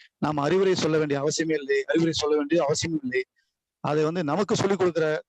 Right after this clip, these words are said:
குழந்தைகளா மாறி இருக்கிறாங்க. இப்ப எல்லாருமே, இவங்க எல்லாருமே ஆசிரியர்களா இருக்கிறாங்க, நமக்கு எல்லாருமே மாணவர்களா இருக்கிறோம். நாம எல்லாருமே சொல்றது என்னன்னா, குழந்தை இலக்கியவாதிகள் எல்லாருமே.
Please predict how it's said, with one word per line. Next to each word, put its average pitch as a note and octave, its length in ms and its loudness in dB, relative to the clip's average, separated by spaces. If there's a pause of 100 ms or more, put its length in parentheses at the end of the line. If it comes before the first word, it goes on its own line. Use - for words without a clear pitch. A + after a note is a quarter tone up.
குழந்தைகளா D#3 340 -2
மாறி D3 220 0
இருக்கிறாங்க. C3 320 -4
இப்ப B2+ 180 -4
எல்லாருமே, E3 300 0
இவங்க D#3 180 -2
எல்லாருமே D3+ 300 -2
ஆசிரியர்களா C#3+ 520 -2
இருக்கிறாங்க, B2+ 340 -6
நமக்கு C3 260 -2
எல்லாருமே D3 280 -2
மாணவர்களா C#3+ 380 -2
இருக்கிறோம். B2 300 -8 (380)
நாம E3+ 220 0
எல்லாருமே E3+ 300 0
சொல்றது D3+ 320 -2
என்னன்னா, D3+ 240 -4
குழந்தை E3 340 -2
இலக்கியவாதிகள் C3+ 440 -4
எல்லாருமே. C3 380 -4